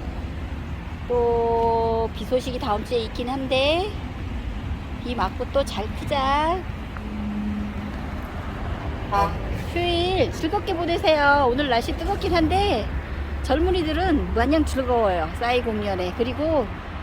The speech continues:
방학에 뭐 휴가철에 다들, 아, 어저께 을왕리 갔었는데요. 을왕리도 바닷가에 벌써 아이들이 많이 와서 놀고 있더라고요. 금요일인데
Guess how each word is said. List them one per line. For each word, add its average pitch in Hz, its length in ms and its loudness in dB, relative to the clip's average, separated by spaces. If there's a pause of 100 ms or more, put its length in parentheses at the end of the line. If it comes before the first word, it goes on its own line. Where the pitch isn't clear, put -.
(220)
방학에 269 1120 4 (1040)
뭐 185 1000 -2 (200)
휴가철에 285 840 2 (140)
다들, 226 460 0 (1000)
아, 175 360 -6
어저께 220 260 0
을왕리 262 340 2
갔었는데요. 220 800 0
을왕리도 240 400 -2
바닷가에 220 440 0
벌써 190 260 -2
아이들이 190 480 -2
많이 262 380 -2
와서 233 200 2
놀고 190 260 -2
있더라고요. 170 460 -4
금요일인데 202 800 -2